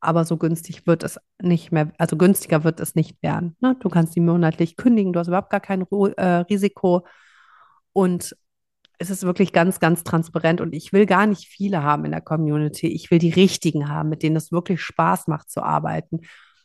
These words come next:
Ja, ihr, die ihr euch nicht zurücklehnt und berieseln lasst, sondern die, die das Leben und den Babyschlaf auch in die Hand nehmen wollt und ihr, ihr habt Lust darauf, euch einzubringen, weil der eigentliche Deal ist eigentlich, du teilst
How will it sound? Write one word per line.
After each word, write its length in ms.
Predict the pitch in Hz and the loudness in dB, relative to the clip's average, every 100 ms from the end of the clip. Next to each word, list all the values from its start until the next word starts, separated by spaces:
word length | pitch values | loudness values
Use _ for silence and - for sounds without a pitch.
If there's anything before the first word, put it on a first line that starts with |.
| _ _ _ - | _ _ _ -6
Ja, 200 | 165 - | -6 -6
ihr, 200 | 202 202 | -2 0
die 200 | 190 180 | 0 -2
ihr 120 | - 165 | 2 2
euch 220 | 170 196 | 2 0
nicht 160 | 190 | -4
zurücklehnt 520 | - 185 185 196 185 180 | -4 -4 0 0 0 -2
und 120 | 165 | -2
berieseln 480 | 175 175 196 226 202 | -4 -4 -2 0 2
lasst, 240 | 202 - | 0 0
sondern 300 | 180 175 175 | -4 -4 -4
die, 260 | 185 196 - | -4 -6 -8
die 400 | 185 175 170 - | -6 -2 -2 -2
das 300 | - 185 - | -4 -4 0
Leben 220 | 190 233 208 | 2 2 0
und 100 | 190 | -2
den 100 | 170 | -2
Babyschlaf 460 | 240 254 - 165 | -2 -2 -2 -2
auch 100 | 165 | 0
in 80 | 175 | 0
die 140 | 175 | 0
Hand 260 | 185 226 - | 2 0 0
nehmen 240 | 151 151 151 | -4 -4 -4
wollt 260 | - - - | -4 -4 -6
und 160 | - - | -10 -8
ihr, 180 | - - | -6 -4
ihr 200 | 175 190 | 0 0
habt 160 | - | 4
Lust 320 | 208 247 - | 6 6 4
darauf, 260 | 165 151 143 | 2 2 0
euch 240 | 151 - | -4 -6
einzubringen, 640 | 156 185 - 165 - 156 160 | -2 -2 -2 -6 -8 -4 2
weil 200 | 185 190 - - _ _ - | 2 0 -6 -20 _ _ 0
der 180 | 185 - | 2 4
eigentliche 540 | 190 254 254 226 202 | 4 4 2 4 4
Deal 280 | 170 220 226 | 4 4 4
ist 140 | 175 | 2
eigentlich, 560 | - 160 170 185 208 - _ _ _ _ _ _ _ _ _ _ - | -2 -2 -2 -2 -4 -6 _ _ _ _ _ _ _ _ _ _ -6
du 120 | 202 | -6
teilst 680 | - 233 247 269 - - | -4 -2 0 -2 -6 -18